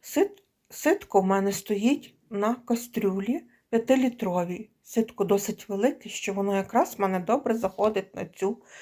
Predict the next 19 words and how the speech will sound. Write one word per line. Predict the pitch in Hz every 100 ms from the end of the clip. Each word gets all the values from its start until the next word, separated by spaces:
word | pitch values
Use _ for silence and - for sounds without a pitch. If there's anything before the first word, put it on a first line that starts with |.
| - - _
кастрюлю. | 220 214 - 175 170 - - _ _ _ _ _ _ -
Накриваю | 240 240 226 214 208 214
марлею | 240 294 370 339 269 240 - _ -
і | 294 392 -
зверху | 233 226 240 233 -
ще | 214 - - 196 -
на | 214
марлю | 214 202 262 - 185
я | 190 208
кладу | - 196 190 262 339 _ - - _
тарілку. | 247 220 196 185 - - _ _ _ _ _ _ _ _ _ _ _ _ _ _
Тоді | 240 240 226
на | 220
тарілку | 226 233 330 370 -
кладу | 214 208 202 214 330 330 _
плоску | 233 226 233 233 - 185 196 _ _ _ _ _ _ _ _ _ _ _ _ _ _ _ _ _ _ _ _ _ _ _ _ _ -
мисочку | 302 370 208 - - 175 196 _
з | -
водичкою, | 226 277 196 190 - - 185 175